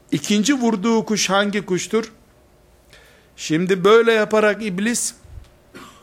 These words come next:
yüz puanlık değeri olan ashab-ı kiramı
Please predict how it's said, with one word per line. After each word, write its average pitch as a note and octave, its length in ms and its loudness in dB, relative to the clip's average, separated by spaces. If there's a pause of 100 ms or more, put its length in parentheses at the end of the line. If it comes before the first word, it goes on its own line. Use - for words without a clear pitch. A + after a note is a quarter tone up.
(1200)
yüz E3 560 -2
puanlık G#3 840 0
değeri F#3+ 360 2
olan D3+ 320 2 (1500)
ashab-ı F#3 540 0
kiramı E3+ 600 0